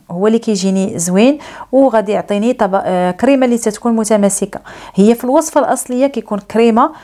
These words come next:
وكتكون ديك الكريمه، آه، كريم فريش، ديك الكريمه اللي كتكون في ال-، في البواطات كتكون فيها شويه ديال الحموضه. انا ما درتهاش، آه، اولا لان ما، ما تتعجبنيش ديك المذاق د الحموضه انا في الكريمه،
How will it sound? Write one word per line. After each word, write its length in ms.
وكتكون 420
ديك 140
الكريمه، 640
آه، 240
كريم 300
فريش، 440
ديك 120
الكريمه 360
اللي 120
كتكون 320
في 140
ال-، 240
في 100
البواطات 440
كتكون 300
فيها 220
شويه 180
ديال 140
الحموضه. 460
انا 140
ما 100
درتهاش، 560
آه، 140
اولا 380
لان 440
ما، 220
ما 60
تتعجبنيش 540
ديك 140
المذاق 320
د 40
الحموضه 440
انا 100
في 100
الكريمه، 460